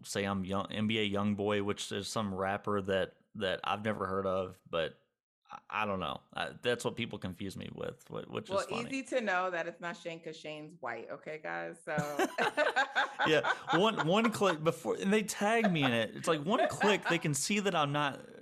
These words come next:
Speaker 1: remotely the same.
Speaker 2: <laughs>
Speaker 1: Um, <laughs> but, but if you, uh, you know,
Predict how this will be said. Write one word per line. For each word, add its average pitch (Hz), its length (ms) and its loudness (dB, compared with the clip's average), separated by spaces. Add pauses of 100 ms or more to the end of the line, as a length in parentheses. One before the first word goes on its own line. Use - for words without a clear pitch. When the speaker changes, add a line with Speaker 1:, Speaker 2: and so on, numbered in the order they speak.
Speaker 1:
remotely 151 500 4
the 107 100 0
same. 156 500 -2 (380)
Speaker 2:
<laughs> - 20 6 (1120)
Speaker 1:
Um, 120 540 2 (340)
<laughs> - 140 0
but, 143 240 0
but 156 340 4 (720)
if 139 240 -2
you, 180 340 4
uh, 110 460 6
you 135 160 0
know, 107 260 2